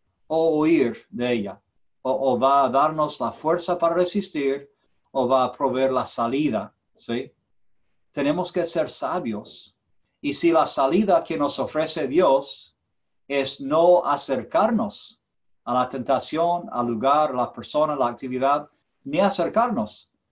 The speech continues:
pues hay que aprovechar la salida y ni entrar, <laughs> ¿sí? Y si la salida es, ah, resistir con fuerza,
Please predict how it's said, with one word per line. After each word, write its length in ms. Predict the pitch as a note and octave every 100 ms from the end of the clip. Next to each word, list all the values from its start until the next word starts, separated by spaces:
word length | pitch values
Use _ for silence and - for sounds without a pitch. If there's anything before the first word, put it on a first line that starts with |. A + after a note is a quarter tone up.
| _ _ _
pues 220 | - C3+ D3
hay 160 | C#3+
que 100 | D#3
aprovechar 540 | C#3 C#3+ B2+ A#2 C#3 C3+
la 80 | A#2+
salida 480 | C#3 D3+ E3+ A2+ -
y 120 | C3+
ni 220 | B2 E3
entrar, 420 | D3 - G#3 - - _ _
<laughs> 220 | F#3 - _ _ _ _
¿sí? 380 | - A#2+ C3 D3+ _ _ _ _
Y 120 | D3+ D3
si 160 | D#3+
la 160 | E3 D3+
salida 580 | D#3 D3 E3+ F3+ F#3 -
es, 540 | D3+ D#3+ E3 - - C#3+
ah, 420 | C3 B2 A#2+ B2
resistir 840 | C3+ D3 - E3 - G#3+ F#3 C#3+ -
con 240 | C#3+ B2+
fuerza, 520 | G3 F#3 - A#2+ A#2+